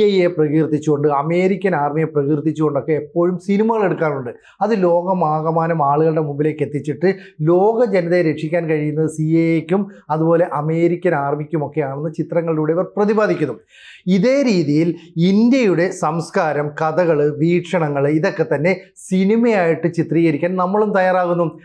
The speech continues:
അങ്ങനെ തയ്യാറാകുമ്പോൾ പ്രധാനമായിട്ടും ദേശസ്നേഹം ഉയർത്തുന്ന സിനിമകളിൽ ശത്രുപക്ഷത്ത് നിൽക്കുന്നത് പാകിസ്ഥാൻ എന്ന് പറയുന്ന രാജ്യമായിരിക്കും. പാകിസ്ഥാൻ ഇന്ത്യയിൽ നടത്തിയ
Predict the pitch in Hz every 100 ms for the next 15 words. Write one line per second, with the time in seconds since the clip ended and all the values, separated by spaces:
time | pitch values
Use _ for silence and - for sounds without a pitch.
0 | _ - 214 269 269 214 170 165 151 143
1 | 147 156 165 160 - - 165 180 202 214
2 | 202 190 185 180 143 156 170 185 214 214
3 | 208 196 175 160 160 160 165 165 156 165
4 | 156 151 185 - - 180 170 - 220 208
5 | 185 156 151 135 160 180 180 175 175 190
6 | 190 170 156 151 151 151 147 143 151 139
7 | 123 120 - _ - 180 190 202 220 233
8 | 202 175 175 175 165 147 147 190